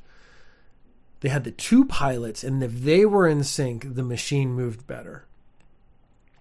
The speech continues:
And it took on sort of the attributes, I guess, like, they could, they, they were more capable. It,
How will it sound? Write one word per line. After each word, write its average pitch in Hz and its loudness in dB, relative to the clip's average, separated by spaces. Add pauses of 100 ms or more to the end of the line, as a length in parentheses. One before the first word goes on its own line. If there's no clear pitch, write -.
(160)
And 147 0
it 156 -4
took 147 -2
on 139 2
sort 139 -2
of 117 -4
the 123 -8
attributes, 165 -6
I 202 -6
guess, 214 -6
like, 135 -4
they 123 -4
could, 120 -10
they, 139 -2
they 135 -4
were 131 -2
more 131 0 (460)
capable. 143 -4 (1160)
It, - -16